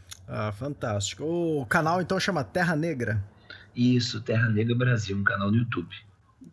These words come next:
Speaker 1: Ah, fantástico. E aí, depois disso, começou a, continuou escalando a alta montanha antes de chegar no, no Aconcagua ou já foi direto pra Aconcagua?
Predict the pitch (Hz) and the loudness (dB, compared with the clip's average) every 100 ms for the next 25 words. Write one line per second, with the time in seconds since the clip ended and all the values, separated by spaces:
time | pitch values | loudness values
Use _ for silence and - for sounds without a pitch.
0 | - 104 98 98 - _ _ 113 117 107 | -12 -6 -4 -6 -12 _ _ -8 -8 -8
1 | 90 - - - - - - 277 247 254 | -10 -12 -20 -20 -20 -12 -6 -2 0 2
2 | 262 - 226 190 156 233 - - 339 240 | 0 2 2 2 0 0 0 0 -2 -2
3 | 220 - 226 214 185 170 147 139 123 95 | 0 0 0 0 2 2 2 0 0 -4
4 | - - 160 180 214 214 - 160 156 143 | -8 -6 -4 0 0 0 -2 -2 0 -2
5 | 143 139 131 127 196 170 175 139 123 139 | -2 -4 -2 -2 0 0 -2 -4 -2 0
6 | 127 127 123 113 113 110 120 107 143 196 | 0 0 0 0 -2 -2 -4 -2 -2 -2
7 | 359 285 214 190 180 156 160 151 - 135 | -2 -2 0 -2 -2 -2 0 0 -2 -8
8 | 143 127 113 101 - | -6 -6 -6 -6 -10